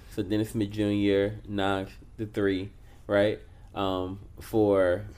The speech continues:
for A D. And he said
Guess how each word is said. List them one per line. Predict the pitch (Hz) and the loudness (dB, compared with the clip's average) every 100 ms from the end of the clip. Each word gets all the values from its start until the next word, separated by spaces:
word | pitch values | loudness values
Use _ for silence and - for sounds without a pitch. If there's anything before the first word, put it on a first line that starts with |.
| - | -10
for | 107 | -4
A | 90 98 | -2 0
D. | 104 165 101 - - - - - | -2 -4 -4 -10 -20 -20 -20 -4
And | 113 117 110 107 101 104 - - - - - - - - | 0 2 4 2 0 -4 -10 -20 -20 -20 -20 -20 -18 -4
he | 127 151 | 0 2
said | 147 110 104 92 - | 4 6 6 4 0